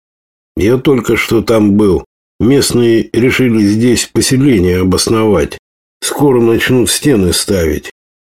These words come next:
Кротов пустим, неделю потеряем, жалко. Может, попробуем договориться?» «Самое время. К нам как раз мирная делегация», заявила Мериту.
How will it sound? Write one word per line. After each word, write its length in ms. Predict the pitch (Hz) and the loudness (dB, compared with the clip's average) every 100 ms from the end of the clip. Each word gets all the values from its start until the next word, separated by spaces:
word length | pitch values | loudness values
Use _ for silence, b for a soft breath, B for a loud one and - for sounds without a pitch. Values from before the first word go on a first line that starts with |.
| _ _ _ _ - | _ _ _ _ -6
Кротов 540 | 107 123 170 160 - | -2 0 2 0 -2
пустим, 580 | - 90 - - 73 - _ - | -4 -4 -4 -6 -6 -8 _ -6
неделю 560 | 101 117 117 127 110 90 | 0 0 2 2 2 0
потеряем, 680 | 101 90 101 101 90 85 82 | -2 -2 0 2 0 0 0
жалко. 680 | 104 117 95 85 76 71 - _ _ _ - | 0 0 0 -2 -4 -6 -10 _ _ _ -6
Может, 420 | 104 117 110 104 | 0 2 2 -2
попробуем 720 | - 110 113 120 110 110 107 92 | -2 -2 0 0 2 2 2 0
договориться?» 1040 | 87 110 110 117 135 143 175 - 90 - - _ _ _ _ _ - | 0 0 2 4 4 2 0 -2 -4 -4 -10 _ _ _ _ _ -10
«Самое 580 | - 151 139 107 104 117 | -2 0 2 2 2 2
время. 540 | 120 117 87 80 69 _ _ _ | 2 2 0 -2 -6 _ _ _
К 80 | - | 0
нам 280 | 139 131 104 | 2 2 2
как 240 | 117 101 | 0 2
раз 320 | 139 135 - - | 2 0 -2 -2
мирная 520 | 139 135 110 113 110 | 2 2 2 0 2
делегация», 1000 | 110 123 127 117 90 - - 87 78 73 _ _ - | 2 2 2 2 0 -2 -4 -2 -2 -4 _ _ -6
заявила 600 | 90 101 123 135 104 95 | -2 2 2 2 2 2
Мериту. 720 | 101 107 120 104 110 80 | 2 2 0 0 -2 -2